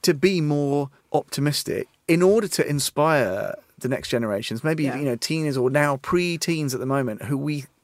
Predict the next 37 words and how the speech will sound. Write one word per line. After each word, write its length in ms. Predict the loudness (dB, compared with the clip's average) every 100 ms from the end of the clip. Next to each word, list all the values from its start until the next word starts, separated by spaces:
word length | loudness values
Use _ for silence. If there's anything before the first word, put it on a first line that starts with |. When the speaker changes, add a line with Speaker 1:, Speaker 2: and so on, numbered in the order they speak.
| _ _
Speaker 1:
constantly 640 | 0 0 0 -4 -6 -4
talk 240 | -2 -2
about, 380 | 0 -2 0 -2
we're 120 | -2
selling 320 | 0 2 4 2
them 140 | 0
down 220 | -2 -2
the 60 | 0
river 320 | -2 0 0
and 100 | 0
they'll 140 | 0 -2
be 180 | 0 0
indebted 580 | 0 -2 0 0 0
and 160 | -2 -4
they'll 140 | -4
be 180 | -4 -4
choked 380 | 0 0 0 0
by 140 | 0
carbon 360 | 2 2 0 -2
and 80 | -4
all 80 | -4
the 60 |
rest 180 | -4 -2
of 60 | -4
it. 80 | -6 -16 -20 -20 _ _ _ _
We 140 | -4 -2
can't 580 | -2 0 4 4 2
be 340 | 2 2 2 0 _ _
too 460 | -4 2 4 4 2
negative. 540 | 0 -2 -4 -6 -6 -6
The 120 | -2
necessary 720 | 0 2 2 2 0 2 2
optimism 580 | 2 -2 -4 -2 -2 -4
of 80 | -6
successful 460 | -6 -4 -4 -2 -4
science, 640 | -2 -2 -2 -8 -6 -6
Speaker 2:
Mm-hmm. 200 | -4 -6